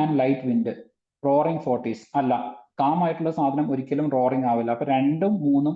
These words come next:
ഒരുമിച്ച് വരില്ല. അപ്പൊ obviously ഈ സാധനം തെറ്റാന്ന് നിങ്ങൾക്ക് മനസ്സിലായി. ഓക്കെ, കാം ആയിട്ടുള്ള ഒരാൾ ഒരിക്കലും റോറിംഗ് ആവില്ലല്ലോ. പിന്നെ അടുത്തത് variable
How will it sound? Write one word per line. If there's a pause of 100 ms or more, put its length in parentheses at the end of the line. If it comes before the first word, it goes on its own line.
ഒരുമിച്ച്
വരില്ല. (120)
അപ്പൊ
obviously (140)
ഈ
സാധനം
തെറ്റാന്ന്
നിങ്ങൾക്ക്
മനസ്സിലായി. (720)
ഓക്കെ, (100)
കാം
ആയിട്ടുള്ള
ഒരാൾ
ഒരിക്കലും (100)
റോറിംഗ്
ആവില്ലല്ലോ. (460)
പിന്നെ
അടുത്തത് (600)
variable